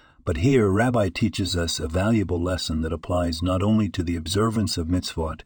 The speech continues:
but to all aspects of life. We are reminded to approach every task, no matter how small or seemingly insignificant, with diligence and respect.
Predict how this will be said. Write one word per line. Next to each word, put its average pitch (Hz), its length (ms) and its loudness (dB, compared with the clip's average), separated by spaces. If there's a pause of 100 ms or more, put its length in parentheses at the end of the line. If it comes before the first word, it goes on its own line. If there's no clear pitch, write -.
(480)
but 87 160 -6
to 92 160 2
all 101 180 4
aspects 82 520 -2
of 73 100 -6
life. 76 380 -6 (420)
We 98 140 2
are 92 160 2
reminded 113 640 2
to 113 100 0
approach 98 500 -4
every 117 300 0
task, 78 580 -8 (460)
no 92 100 0
matter 90 220 2
how 92 160 -2
small 117 580 0
or 87 140 -4
seemingly 117 560 2
insignificant, 101 960 -4 (480)
with 92 260 -4
diligence 95 640 -2
and 76 160 -8
respect. - 560 -8